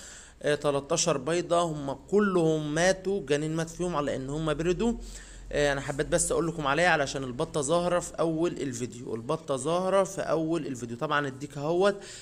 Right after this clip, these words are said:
ما ينفعش ان انا اطلع ال-، الفرخه تاكل وتشرب بره علشان هو ممكن يضايقها،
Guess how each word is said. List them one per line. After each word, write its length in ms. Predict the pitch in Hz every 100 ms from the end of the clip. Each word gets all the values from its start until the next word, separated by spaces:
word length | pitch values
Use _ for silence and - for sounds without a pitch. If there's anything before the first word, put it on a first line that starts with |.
| -
ما 60 | 135
ينفعش 380 | 139 165 151 143
ان 80 | 151
انا 100 | 156
اطلع 360 | 160 156 135
ال-، 260 | 123 117 113
الفرخه 580 | - 117 156 143 - 120
تاكل 340 | 147 143 123
وتشرب 480 | 117 - 156 131 120
بره 360 | 175 196 214 214 - - -
علشان 460 | 107 135 131 165 160
هو 140 | 156
ممكن 380 | 151 160 - 156
يضايقها، 560 | 156 139 120 65 101